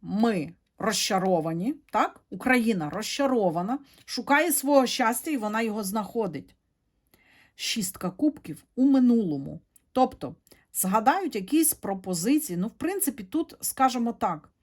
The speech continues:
тут дуже добре випадає. Все ж таки, якась удача в нас буде. Але, вибачте, це не туз монет. Це туз кубків. Туз кубків — це,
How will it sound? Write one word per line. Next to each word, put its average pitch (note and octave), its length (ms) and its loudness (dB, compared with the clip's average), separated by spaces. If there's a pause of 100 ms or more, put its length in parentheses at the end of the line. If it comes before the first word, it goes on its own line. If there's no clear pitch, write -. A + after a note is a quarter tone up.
(400)
тут G#3+ 180 -8
дуже D#4+ 240 -2
добре D4 300 0
випадає. A#3+ 640 -4
Все D4 340 2
ж - 180 -6
таки, E4 380 -4
якась G#3 640 -4
удача A3+ 520 -2
в E3 80 -8
нас G#3+ 240 -4
буде. G3 400 -6 (320)
Але, F#3 220 -2
вибачте, A3+ 560 -4
це F3 200 -12
не D#3+ 140 -6
туз B3 360 -8
монет. D3 480 -10 (840)
Це G#3 200 0
туз C4+ 460 4
кубків. - 560 -10 (260)
Туз E4 260 0
кубків — F4 540 -4
це, C4+ 380 0